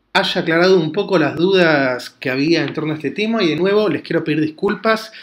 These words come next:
por cualquier información inexacta que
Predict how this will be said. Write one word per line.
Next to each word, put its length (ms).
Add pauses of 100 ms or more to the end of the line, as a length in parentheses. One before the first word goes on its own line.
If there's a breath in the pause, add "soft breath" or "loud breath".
(260 loud breath)
por 180
cualquier 320
información 680
inexacta 760
que 500